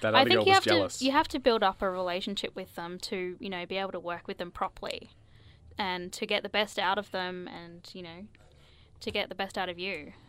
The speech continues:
Speaker 2: And, yeah, I think I had a, another one that didn't speak very good English. Um, I think she was, like, like, Cambodian or something. And I couldn't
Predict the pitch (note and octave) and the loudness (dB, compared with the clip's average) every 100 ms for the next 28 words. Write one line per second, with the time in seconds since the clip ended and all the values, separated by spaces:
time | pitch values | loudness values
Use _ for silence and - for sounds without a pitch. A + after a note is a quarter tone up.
0 | - G3+ F#3+ F#3+ F#3+ G3+ F3+ E3 - B3 | -4 -2 -2 -4 -6 -4 -2 -2 0 2
1 | F#4+ - - A#3+ B3 D4 D4+ B3+ A3+ A3 | 0 2 6 8 8 8 8 8 4 0
2 | - G3+ G#3 A3 G#3 F#3 F3 F3+ F#3 F#3+ | -4 -4 -2 0 0 0 -2 -8 -6 -6
3 | - - - - A#3+ D#4 - - G#3 G#3 | -6 -10 -14 0 2 2 0 0 0 0
4 | - - _ - _ _ _ - G3+ F#3+ | -8 -18 _ -20 _ _ _ -2 0 0
5 | F#3 F3 F3+ F3+ C#4 F#4 - - - - | -4 -8 -8 -2 -2 -2 -4 -6 -12 -20
6 | - - - - G3 F3+ F3 F3 - - | -20 -20 -8 2 4 6 2 -2 -12 -10
7 | F#3 - G#3 - F#3+ F3+ F3 - - - | -8 -6 -8 -6 -4 -4 -6 -10 -12 -12
8 | - E3+ - - - _ _ - _ _ | -12 -12 -14 -20 -20 _ _ -20 _ _
9 | - _ - - - - G3 F3+ F3 F#3+ | -20 _ -16 -12 -10 -10 -8 -6 -6 -6
10 | F#3 F3+ F#3+ - E3 D3 - - - - | -8 -8 -12 -10 -10 -10 -16 -20 -20 -20
11 | - - G3 F#3+ G3+ - C#4+ C#4+ | -20 -6 -2 -2 -4 0 0 0